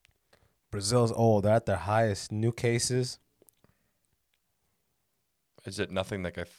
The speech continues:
Speaker 2: I said?
Speaker 1: Damn, they, they got eighty thousand new cases. Like,
Speaker 2: They've had over f-,
Speaker 1: they have, like,
Speaker 2: three hundred and
Speaker 1: eighty-five thousand cases yesterday,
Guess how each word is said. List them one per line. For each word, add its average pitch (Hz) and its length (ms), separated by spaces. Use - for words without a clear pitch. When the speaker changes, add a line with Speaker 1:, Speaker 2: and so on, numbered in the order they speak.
Speaker 2:
I 107 100
said? - 180
Speaker 1:
Damn, 139 320
they, 123 280
they 156 140
got 151 220
eighty 180 400
thousand 143 680
new 127 140
cases. 107 560
Like, 98 400
Speaker 2:
They've 131 180
had 151 240
over 123 260
f-, - 220
Speaker 1:
they 135 80
have, 151 100
like, 139 100
Speaker 2:
three 139 140
hundred 135 200
and 127 80
Speaker 1:
eighty-five 139 280
thousand 131 480
cases 113 380
yesterday, - 480